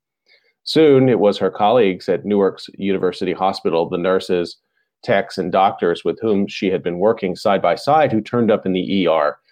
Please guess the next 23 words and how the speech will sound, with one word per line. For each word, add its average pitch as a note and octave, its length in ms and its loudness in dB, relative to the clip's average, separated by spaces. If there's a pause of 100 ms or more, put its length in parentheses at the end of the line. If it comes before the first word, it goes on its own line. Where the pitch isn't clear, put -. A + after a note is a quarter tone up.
(400)
themselves A2+ 760 2
struggling E2+ 400 0
to C#2 80 -20
breathe. B1+ 380 -8 (640)
"So - 180 -2
many B2 300 4
of G#2 100 2
our G2 160 6
own A2 220 2
coworkers A2 540 0
got F2+ 200 0
sick, C3+ 320 0
especially G#2+ 560 -2
toward G#2+ 260 0
the - 60 -16
beginning. G#2+ 460 0
It - 120 -4
literally G#2 460 2
decimated F#2 800 0
our E2+ 160 0
staff," F#2+ 500 0 (180)
she - 200 -10
said. G1+ 440 -4